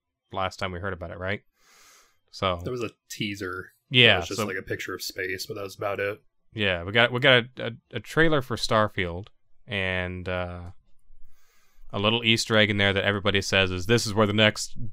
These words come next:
Speaker 1: Elder Scrolls game is gonna take place. It's the map. It's where it's at," or something like that. I don't know. Just a little stupid Easter egg on the side of the cockpit.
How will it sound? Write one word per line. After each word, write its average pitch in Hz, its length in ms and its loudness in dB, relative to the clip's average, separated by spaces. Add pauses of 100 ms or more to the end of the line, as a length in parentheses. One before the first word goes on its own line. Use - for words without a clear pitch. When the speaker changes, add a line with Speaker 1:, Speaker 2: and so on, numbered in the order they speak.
(180)
Speaker 1:
Elder 113 240 4
Scrolls 98 340 0
game 101 140 2
is 92 80 4
gonna 101 120 4
take 98 220 -2
place. 95 240 0
It's 98 100 -8
the - 80 -6
map. 107 280 6
It's 95 120 -10
where 104 80 2
it's 101 120 2
at," 107 220 2 (540)
or 104 80 -10
something 92 260 -6
like 90 180 -6
that. 87 240 -10 (320)
I 90 60 -6
don't 87 100 -8
know. 85 160 -14
Just 92 200 -14
a 107 40 -8
little 101 220 -8 (120)
stupid - 340 -6
Easter 107 340 -4
egg 101 140 2
on 95 120 -2
the 87 40 -8
side 101 220 -2
of 92 60 -10
the 90 180 -6 (840)
cockpit. - 500 4